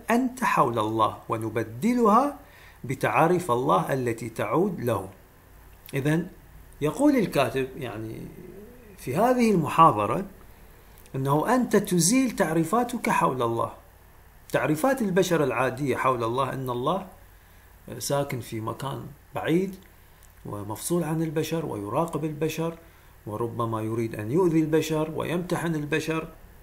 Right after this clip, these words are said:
هذا ليس الله.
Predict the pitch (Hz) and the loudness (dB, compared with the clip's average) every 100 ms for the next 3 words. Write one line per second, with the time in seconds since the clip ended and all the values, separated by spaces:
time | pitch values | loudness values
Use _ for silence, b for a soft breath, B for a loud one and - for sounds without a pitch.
0 | - - - - - - - - - - | -20 -20 -20 -20 -20 -20 -20 -20 -20 -20
1 | - - 143 165 202 247 233 202 110 123 | -14 -6 0 2 2 0 0 -2 -4 -6
2 | - | -8